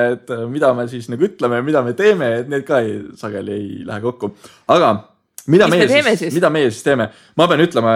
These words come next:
Speaker 1: et, äh, L H V inimestele tuleb patsutada õla peale koos Swedbanki inimestele, et, äh, täna on lihtsalt, äh, olukord nii põnevaks läinud, et, äh, ma olen ostupoolel olnud erinevatel momentidel just seetõttu, et ma ei tea, kuhu see asi kukub.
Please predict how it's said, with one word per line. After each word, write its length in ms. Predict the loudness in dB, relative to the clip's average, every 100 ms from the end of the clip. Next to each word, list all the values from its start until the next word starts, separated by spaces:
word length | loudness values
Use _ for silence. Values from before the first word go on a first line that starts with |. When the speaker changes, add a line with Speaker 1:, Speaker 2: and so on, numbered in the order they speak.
| 2
Speaker 1:
et, 220 | 0 0
äh, 840 | 2 2 0 -2 -2 -4 -6 -8 -6
L 80 | -6
H 160 | -2
V 100 | 0 0
inimestele 520 | -2 -8 -10 -10 -8
tuleb 200 | -4 -4
patsutada 600 | -4 -8 -10 -14 -6 -2 2
õla 140 | 0
peale 340 | 0 -4 -6 -8
koos 220 | -8 -10 -6
Swedbanki 480 | -4 -4 -6 -8 -10
inimestele, 500 | -12 -14 -14 -12 -12
et, 200 | -14 -16
äh, 180 | -12 -6
täna 220 | -2 2 2
on 120 | 0
lihtsalt, 400 | -6 -10 -12 -14 -12
äh, 120 | -8
olukord 480 | -4 -4 -6 -12 -10
nii 300 | -6 -6 -8
põnevaks 400 | -6 -8 -8 -4
läinud, 280 | -4 -4 -8
et, 200 | -10 _ -10
äh, 180 | -8 -2
ma 200 | 2 4
olen 200 | 4 2
ostupoolel 560 | -2 -2 2 4 4 2
olnud 440 | 0 -2 -8 -6
erinevatel 480 | -6 -6 -10 -12 -10
momentidel 520 | -8 -10 -10 -10 -10
just 160 | -8 -6
seetõttu, 400 | -6 -6 -12 -16
et 120 | -16 _ _ _ -2
ma 160 | 0 2
ei 100 | -2 2
tea, 200 | 2 2 -2
kuhu 200 | -6 -6
see 120 | -10 -10
asi 120 | -4
kukub. 320 | -4 -4